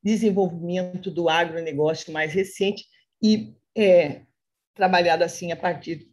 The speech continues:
de estudos da, da Embrapa. O norte de Minas, que tem características, se aproximam do semiárido, mas que tem características, é, diferenciais em termos de possibilidades de acesso por conta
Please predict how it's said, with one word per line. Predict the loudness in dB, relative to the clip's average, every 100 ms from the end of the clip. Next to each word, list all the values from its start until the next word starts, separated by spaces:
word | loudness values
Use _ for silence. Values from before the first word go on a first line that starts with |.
| -12
de | -12
estudos | -10 -8 -6 -4
da, | 0 0 0 -8 _ _ _ _ _ _ -6
da | -2 0
Embrapa. | 0 -2 -2 -2 -6 -14 -14 -14 _ _ _ _ -2
O | 2
norte | 2 2 -2 -6
de | -2
Minas, | 0 0 -2 -4 -10
que | -8
tem | -6
características, | -4 0 0 0 -2 -4 -8 -2 4 4 2 -10 _ _ _ _
se | -2 -2
aproximam | 0 -2 -2 -4 -2
do | -4
semiárido, | -2 -4 -2 -2 0 -2 -2 -2
mas | -2 0 2 2 -2 -10 _
que | -6
tem | -6 -2 0
características, | 4 4 2 -4 _ _ _ -4 -4 -8 -8 -6 -6 -12 _
é, | -2
diferenciais | -2 -2 0 0 -2 0 0 0
em | -2
termos | -4 -4 -6
de |
possibilidades | -10 -12 -10 -4 -2 0
de | -2
acesso | -4 0 -2 0 -6 -10
por | -10
conta | -4 -2 -4